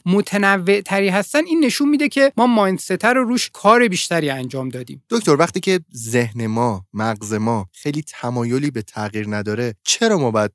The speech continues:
Speaker 2: خودمون این تمایل رو درش ایجاد بکنیم؟ چرا باید تغییر بدیم این مغزی رو که خودش خیلی دوست نداره تغییر کنه؟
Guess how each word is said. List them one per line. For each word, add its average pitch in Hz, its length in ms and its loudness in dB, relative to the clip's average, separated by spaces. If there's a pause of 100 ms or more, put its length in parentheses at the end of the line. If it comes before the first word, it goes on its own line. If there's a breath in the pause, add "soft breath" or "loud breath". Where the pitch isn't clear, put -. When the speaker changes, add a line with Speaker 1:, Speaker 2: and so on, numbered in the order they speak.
(140)
Speaker 2:
خودمون 120 560 0
این 107 140 -8
تمایل 107 360 -4
رو 104 60 -2
درش 101 380 -4
ایجاد 104 320 -6
بکنیم؟ 101 380 -6
چرا 143 300 -2
باید 104 320 -4
تغییر 101 360 -10
بدیم 101 260 -8
این 98 200 -8 (100)
مغزی 123 480 0
رو 123 60 -2
که 131 80 -10
خودش 131 360 -2
خیلی 110 180 -4
دوست 113 260 -6
نداره 98 320 -4
تغییر 90 360 -8
کنه؟ 73 260 -16